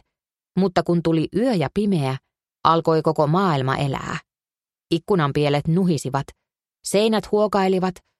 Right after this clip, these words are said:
ja lattia narisi kuin juuri naulatut kengänpohjat. Ovi oli puoliksi raollaan, kun Tiina kuuli hiljaista kehräämistä jalkojensa vierestä ja pehmeä häntä kutitti hänen nilkkaansa.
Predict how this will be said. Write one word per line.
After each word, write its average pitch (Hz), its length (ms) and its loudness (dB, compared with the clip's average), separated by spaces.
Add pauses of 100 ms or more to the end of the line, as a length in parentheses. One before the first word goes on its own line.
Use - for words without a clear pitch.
(260)
ja 160 140 2
lattia 165 400 0
narisi 170 460 0
kuin 139 300 -2
juuri 208 300 0
naulatut 135 480 0
kengänpohjat. 135 760 -4 (1600)
Ovi 285 260 4
oli 180 180 2
puoliksi 185 420 -2
raollaan, 135 580 0
kun 139 240 -2
Tiina 180 300 2
kuuli 147 380 -2
hiljaista 160 540 0
kehräämistä 139 640 0
jalkojensa 143 640 0
vierestä 143 480 -2 (580)
ja 170 160 0
pehmeä 226 380 0
häntä 196 360 -2
kutitti 165 340 -2
hänen 147 300 0
nilkkaansa. 160 680 -2